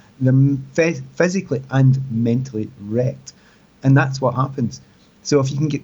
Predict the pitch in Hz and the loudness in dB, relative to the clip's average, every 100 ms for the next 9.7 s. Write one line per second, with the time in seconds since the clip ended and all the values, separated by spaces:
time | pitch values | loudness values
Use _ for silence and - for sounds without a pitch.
0 | - 151 156 156 185 202 180 165 - - | -6 -8 -2 0 0 0 0 0 -2 -14
1 | 143 135 135 131 123 131 131 120 127 131 | -2 4 4 4 4 2 0 -2 -4 0
2 | 131 117 120 110 - _ _ - 135 - | -2 0 -2 -4 -10 _ _ -4 -4 -2
3 | 127 120 123 - - _ _ 120 123 127 | -2 0 0 -4 -20 _ _ -14 -8 -8
4 | - 120 123 120 120 107 120 113 - _ | -4 -2 -2 -2 -4 -2 -2 -2 -8 _
5 | _ _ _ _ _ _ _ 135 135 143 | _ _ _ _ _ _ _ 0 2 2
6 | 143 135 131 135 - 123 - 131 131 135 | 2 2 0 0 -6 -6 -4 2 4 4
7 | 131 - 131 127 120 123 120 123 123 120 | 2 -4 0 0 2 2 2 2 2 2
8 | 131 131 - 131 - - 131 131 135 139 | 0 -2 -6 -6 -8 -2 4 6 6 6
9 | 143 139 - - - 123 - | 4 0 -4 -6 -2 -2 -4